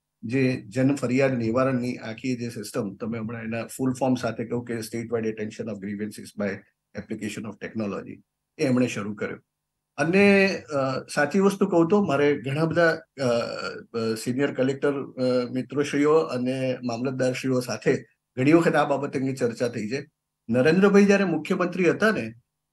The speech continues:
અને જો કોઈ જિલ્લા કલેક્ટરને કે મામલતદારને ખબર પડે કે ભાઈ આજે સ્વાગત ઓનલાઈન કાર્યક્રમમાં, અ, સી એમ સ્વાગતમાં તમારે હાજર રહેવાનું છે અને તમારે માટેના આ બે ત્રણ પ્રશ્નો છે એના જવાબ આપવાના છે,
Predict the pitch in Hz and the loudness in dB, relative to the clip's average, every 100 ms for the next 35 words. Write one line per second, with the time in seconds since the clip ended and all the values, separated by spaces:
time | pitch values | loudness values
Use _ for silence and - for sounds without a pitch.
0 | - 139 185 220 185 160 190 196 190 139 | -4 2 4 4 4 4 4 2 2 0
1 | 143 180 175 165 165 170 165 165 170 175 | 2 2 4 2 2 0 0 2 2 2
2 | 170 - 156 135 135 151 151 156 156 - | -4 -2 0 0 -2 -2 -2 0 -4 -4
3 | 156 160 165 156 127 143 143 135 151 156 | -8 -2 2 2 0 -4 -2 -2 -4 -6
4 | 110 110 147 160 - _ _ _ - 127 | -10 -2 0 0 -2 _ _ _ -2 0
5 | 131 151 143 143 147 131 131 135 147 143 | 0 0 0 0 0 0 -2 -2 -2 2
6 | 143 127 143 - 117 117 107 - - - | 2 0 -2 -8 -6 -4 -4 -8 -14 -8
7 | 120 135 160 156 135 147 147 160 127 127 | 0 0 0 0 0 0 0 0 0 -4
8 | _ _ _ 123 139 156 117 107 139 135 | _ _ _ 0 4 4 2 4 4 4
9 | 113 147 175 135 127 127 _ _ _ 131 | 4 4 4 2 -2 -6 _ _ _ -2
10 | 139 139 131 127 139 139 131 139 139 143 | -2 -2 0 0 2 0 -2 -2 -2 -2
11 | 131 131 131 120 127 123 147 127 123 151 | -2 0 0 2 -2 0 -4 -4 -6 -2
12 | 147 160 135 131 120 135 147 - 170 139 | -2 0 -2 -2 -2 0 -2 -2 -2 -2
13 | 113 | -4